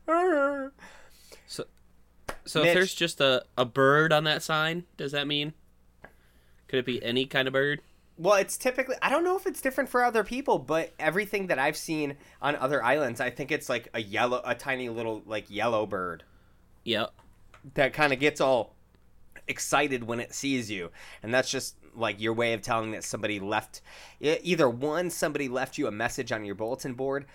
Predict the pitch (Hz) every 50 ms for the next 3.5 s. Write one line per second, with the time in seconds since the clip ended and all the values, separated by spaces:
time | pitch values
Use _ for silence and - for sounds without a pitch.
0 | - - - - 113 113 - - - 175 147 127 123 117 117 123 120 123 123 117
1 | 113 113 113 - - 117 107 98 - - - - - - - - - 135 127 127
2 | 127 110 - - - 131 127 120 110 117 113 117 117 107 104 - 117 110 104 104
3 | 92 110 110 104 95 - 113 104 101 95